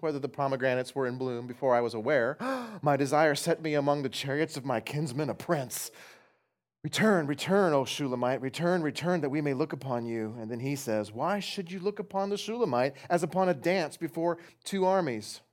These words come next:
I have no words to explain what just happened without embarrassing all of us. But I can tell you this,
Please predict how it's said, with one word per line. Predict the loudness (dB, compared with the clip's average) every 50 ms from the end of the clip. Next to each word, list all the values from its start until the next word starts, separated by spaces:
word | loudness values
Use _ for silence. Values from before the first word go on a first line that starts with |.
| _ _ _ _ _ _ _ _ _ _ _ _ _ _ _ _ _ _ _ _ -14 -14 -14 -14 -20 _ _ _ _ _ _ _ _ _ _ _ _ _ _ _ _ _ _ _ _ _ _ _ -4
I | -4 -4 -4 -4 -8 -10
have | -14 -14 -14 -14 -18 -20 -20 _ _ -20 -20 -20 -20 _ _ _ _ _ _ _
no | -6 -4 -4 -2 -2
words | -4 -6 -6 -6 -4 -4 -4 -6 -8 -12 -14 -14
to | -12 -10 -10
explain | -10 -10 -12 -10 -8 -8 -6 -6
what | -6 -8 -8
just | -10 -12 -10
happened | -8 -8 -8 -8 -10 -16 -16 -18 _ _ _ _ _ -20 -20 _ _ _ _ _ _ _ _ _ _ _
without | -8 -4 -2 -2 -2
embarrassing | 0 0 0 0 0 -2 -6 -8 -6
all | -8 -8
of | -10 -12
us. | -14 -14 -12 -12 -12 -14 -16 _ _ _ _ _ _ _ _ _ _ _ _ _ _ _ _ _ _
But | 2 2
I | 2
can | 0 -2
tell | -2 -2
you | -2 -2 0
this, | -2 -2 -2 -2 -2 -2 -2 -4